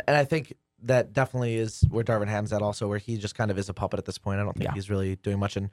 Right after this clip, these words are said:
Speaker 1: you know, I still think that Vogel was, <laughs> was, was the answer. We got rid of him after winning a title with him. But, you know, I, I don't know what's gonna happen. There's a good chance this is the end of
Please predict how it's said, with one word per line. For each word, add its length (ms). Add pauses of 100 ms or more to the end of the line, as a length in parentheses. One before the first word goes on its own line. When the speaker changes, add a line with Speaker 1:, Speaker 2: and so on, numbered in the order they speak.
(400)
Speaker 1:
you 60
know, 40
I 40
still 180
think 280
that 180
Vogel 340
was, 220
<laughs> 60
was, 360
was 220
the 140
answer. 300
We 120
got 180
rid 100
of 60
him 120
after 180
winning 160
a 20
title 260
with 120
him. 100
But, 160 (600)
you 100
know, 140
I, 160 (340)
I 100
don't 80
know 80
what's 120
gonna 120
happen. 520
There's 180
a 20
good 140
chance 320
this 240
is 80
the 120
end 180
of 280